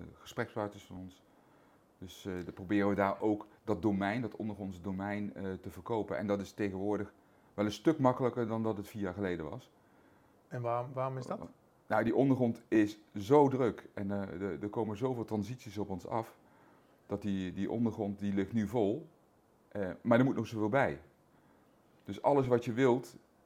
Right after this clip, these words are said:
Speaker 1: is je ondergrond een belemmering. Nou.
Speaker 2: Ja, ik denk dat, eh, nou, een aantal, als je kijkt of luistert, dan zul je ongetwijfeld,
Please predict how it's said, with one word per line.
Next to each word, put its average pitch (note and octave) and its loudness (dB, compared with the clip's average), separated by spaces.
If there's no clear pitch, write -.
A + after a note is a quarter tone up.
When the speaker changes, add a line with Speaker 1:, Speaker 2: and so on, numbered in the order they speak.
Speaker 1:
is A#2 -4
je - -8
ondergrond A2+ -2
een G#2 -2
belemmering. G2+ 2
Nou. - -6
Speaker 2:
Ja, A#2+ 0
ik A#2+ -8
denk D3 -2
dat, C#3+ -6
eh, C#3 0
nou, C3+ -6
een D3 -10
aantal, D3 -4
als A#2+ -14
je B2 -14
kijkt C3+ 0
of A2+ -8
luistert, B2+ 0
dan B2 -8
zul C3 -6
je C3+ -4
ongetwijfeld, B2 -6